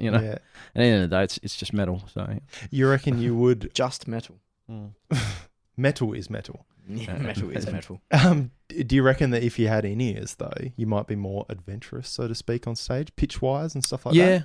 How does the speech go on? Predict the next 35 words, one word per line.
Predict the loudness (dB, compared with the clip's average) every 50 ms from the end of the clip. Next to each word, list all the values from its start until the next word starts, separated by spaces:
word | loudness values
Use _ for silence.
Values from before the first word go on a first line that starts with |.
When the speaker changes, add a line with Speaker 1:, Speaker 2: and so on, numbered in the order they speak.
| -2 0
Speaker 1:
I, | 2 2 2 4
I |
probably | 4 4 6 6 4
would | 2 0 0
tr-, | -2 -6 -6 -6 _ _
try | -6 -2 -2 -2 -2 -4 _ _ -16
a | -8
few | -6 -4 -4
more | -4 -4
things. | -6 -6 -4
You'd | -2 -2
have | -2 -2
that | -2 -6
confidence | -4 -6 -4 -4 -6 -10 -8
thing. | -8 -8 -8 -8 -10 -16 -16 -14
It's | -14 -10 -6
not | -6 -6 -4
gonna, | -4 -4 -6 -6 -8 _ _ _ _ -8
you | -6
know, | -6 -6 -8 -10 -12 _ _
turn | -6 -4 -4
out | -4 -2
<laughs> | -2 -4 -2 2 2
badly. | 4 4 4 4 4 4 6 6 4 0 _ -10 _ -20 -20 -20 _ -4
Um, | 0 2 2 2 2 4
yeah, | 4 2 2
for | 2 0
sure. | -4 0 0 0 0 -2 -6 _ _ -14 -10
Speaker 2:
Yeah. | -8 -8 -8 -6 2 4
Speaker 1:
But | 4 6 8
I | 8 6
don't | 8 6 4 4
play | 4 4 4 4
enough | 4 2 0 -2 -2
to | -2 -2 -2 -2